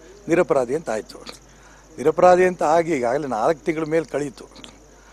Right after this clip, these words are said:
ಆದರೆ ಯಾಕೆ ಇಲ್ಲಿ ತನಕ ನಾವು ಸಚಿವ ಸಂಪುಟ ಸೇರಿಸ್ಕೊಂಡಿಲ್ಲ, ಇದು ನನಗೆ ಗೊತ್ತಿಲ್ಲ. ನನಗೆ ಸಚಿವ ಸಂಪುಟದ ಬಗ್ಗೆ ಮಂತ್ರಿ ಆಗಲೇಬೇಕು ಅನ್ನೋಂಥ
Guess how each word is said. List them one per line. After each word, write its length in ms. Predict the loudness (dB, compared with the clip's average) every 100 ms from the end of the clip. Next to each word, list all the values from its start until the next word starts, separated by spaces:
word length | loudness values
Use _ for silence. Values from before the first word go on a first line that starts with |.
| -20 -10
ಆದರೆ 360 | -6 -4 -4 0
ಯಾಕೆ 320 | 2 2 -2
ಇಲ್ಲಿ 200 | -4 -4
ತನಕ 220 | -6 -6
ನಾವು 200 | -2 -2
ಸಚಿವ 280 | -2 -4 -4
ಸಂಪುಟ 340 | -4 -4 -2 -2 -2 -8 -4
ಸೇರಿಸ್ಕೊಂಡಿಲ್ಲ, 680 | -4 -2 -6 -6 -6 -8 -10
ಇದು 260 | -10 -6
ನನಗೆ 180 | -6 -8
ಗೊತ್ತಿಲ್ಲ. 460 | -12 -16 -16 -16 -18 -20 -20 -20 -20 -20 -20 -20 -20 -20 -20 -20 -10 -2
ನನಗೆ 640 | 0 2 4 6 6 4
ಸಚಿವ 280 | 2 0 0
ಸಂಪುಟದ 460 | 0 0 -4 -4 -2
ಬಗ್ಗೆ 300 | 0 2 0
ಮಂತ್ರಿ 340 | 0 -4 -2
ಆಗಲೇಬೇಕು 760 | -2 -2 -4 -4 -6 -6 -8 -10
ಅನ್ನೋಂಥ 320 | -10 -8